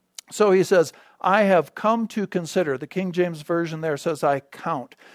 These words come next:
It, that word means to purposefully lead a thought or an attitude before your mind. All right? I am purposefully thinking about all my natural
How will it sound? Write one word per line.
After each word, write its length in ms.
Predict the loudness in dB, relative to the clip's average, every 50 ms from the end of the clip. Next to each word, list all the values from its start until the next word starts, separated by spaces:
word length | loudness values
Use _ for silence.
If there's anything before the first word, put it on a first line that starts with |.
| -20 _ _
It, 320 | 6 6 6 6 2 0 2
that 440 | 4 6 6 4 4 2 -2 _
word 380 | 2 4 6 6 6 6 4 2
means 540 | -2 -4 -4 -4 -4 -4 -6 -8 -12 -16 -20 _ _ _ _ _ _
to 180 | -4 -4 -4 -4
purposefully 1300 | -6 _ -20 -8 -2 0 0 0 0 _ -2 -2 -2 -2 -8 -8 -6 -4 -2 -2 -2 -2 -4 -6 -8 -12 _ _ _ _ -10
lead 840 | -6 -4 -4 -2 0 0 0 2 0 0 0 0 0 -2 -4 -8 -10 _ _ _
a 120 | -4 -4 -4
thought 640 | -4 _ _ -2 0 2 2 2 0 0 -4 -6 _ _ _ _
or 220 | -2 -2 0 -2
an 120 | -4 -6 -10 _
attitude 840 | -4 -2 0 2 2 2 0 -2 -4 -10 -8 -6 -6 -6 -8 -10 _ _ _ _ _
before 460 | _ -10 -10 -10 -10 -8 -6 -4 -4 -4
your 140 | -4 -6
mind. 420 | -8 -10 -12 -12 -14 -16 -20 -20 _ _ _ _ _ _ _ _ _ _ _ _ _ _ _ _ _ _ _ _ _ _ _ _
All 120 | -10 -6
right? 260 | -2 0 0 0 0 -2 _
I 140 | -2 0 0
am 200 | 0 -2 -6 -10 -16
purposefully 1300 | -20 -20 -8 0 2 4 4 4 2 _ -2 -2 -2 -4 -10 -4 0 2 4 4 6 4 4 2 0 -4 _ _ _ _ _ _
thinking 880 | -20 -20 -20 -6 0 0 2 2 0 -2 -6 -10 -10 -10 -10 -14 -16 -20 -8 _
about 460 | -6 -2 2 2 4 4 2 0 -2
all 500 | -4 -2 0 2 2 4 4 4 2 2
my 340 | 0 0 -2 -2 -2 -2 -4
natural 960 | -6 -8 -8 -6 -6 -4 -4 -6 -6 -8 -10 -6 -2 0 2 2 2 0 -2